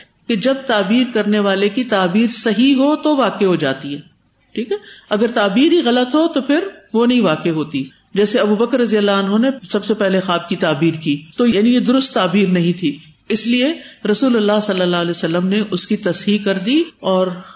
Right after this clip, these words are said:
خواب کے واقع ہونے کے متعلق کچھ نہیں کہا۔ اب یہاں پر ہم دیکھتے ہیں کہ نبی صلی اللہ علیہ وسلم نے، یعنی حدیث وہاں رک جاتی ہے، ہمارا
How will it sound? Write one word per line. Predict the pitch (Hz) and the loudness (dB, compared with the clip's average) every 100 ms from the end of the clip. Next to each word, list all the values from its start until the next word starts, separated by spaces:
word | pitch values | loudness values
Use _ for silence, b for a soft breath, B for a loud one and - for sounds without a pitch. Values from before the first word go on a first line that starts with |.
| - - | -20 -6
خواب | 202 202 202 208 | 0 0 0 -2
کے | |
واقع | 175 170 165 196 | 0 -2 0 0
ہونے | 185 180 | 0 -2
کے | 180 | -4
متعلق | 165 165 175 | -4 -4 -2
کچھ | 175 165 160 | -2 -2 -2
نہیں | 151 | -6
کہا۔ | 139 135 - - _ _ _ _ _ _ - | -6 -8 -12 -18 _ _ _ _ _ _ -4
اب | 247 | 0
یہاں | 240 311 | 2 2
پر | 339 294 | 2 0
ہم | 247 | 2
دیکھتے | 214 214 262 | 2 0 -4
ہیں | 262 | -2
کہ | 226 | -2
نبی | 208 233 | -2 -2
صلی | - 196 | -2 0
اللہ | 185 | 0
علیہ | 175 170 | 0 -2
وسلم | 165 160 175 185 | -4 -4 -2 -2
نے، | 170 147 156 - - | -2 -4 -8 -12 -6
یعنی | 180 196 214 | 0 2 4
حدیث | 202 240 233 | 2 0 0
وہاں | 240 | 0
رک | 220 220 202 | 2 0 0
جاتی | 214 226 | 0 0
ہے، | |
ہمارا | 226 | 0